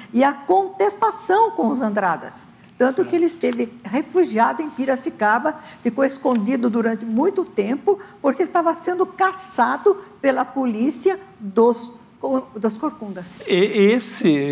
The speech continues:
Speaker 2: é, essa história, ela está em Candeias, em Espírito
Speaker 1: É,
Speaker 2: Santo.
Speaker 1: ele ficou escondido no Monte Alegre e escreveu uma carta muito incisiva pro imperador,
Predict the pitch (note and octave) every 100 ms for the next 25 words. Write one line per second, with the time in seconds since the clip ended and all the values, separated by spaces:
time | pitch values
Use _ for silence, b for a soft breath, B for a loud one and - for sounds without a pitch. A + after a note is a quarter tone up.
0 | D#3 D#3 D3 C#3+ C3+ C3+ - C#3+ - C#3
1 | E3 G3 G#3 A3 G#3+ - - - - F#3
2 | A3+ B3 D4 F#3 D3+ D#3 F3+ E3 D#3 -
3 | D3 C3+ A3 E4 E4 A#3+ C4+ B3 E4 D4+
4 | E4+ - C#4 B3+ A#3 A#3 G#3+ A3 G#3+ G3
5 | F3+ F#3+ F4 F#4+ B B B3 C#4+ - C#4+
6 | C4 E4+ F4+ F4+ - - D#4+ G#4+ G#4 -
7 | A3+ A3+ A3 C4+ C4+ D#4 G4+ A#4 G4+ G4
8 | D#4+ C#4+ A3 A3+ A3 G3+ G3+ F#3+ F3+ G#3
9 | A#3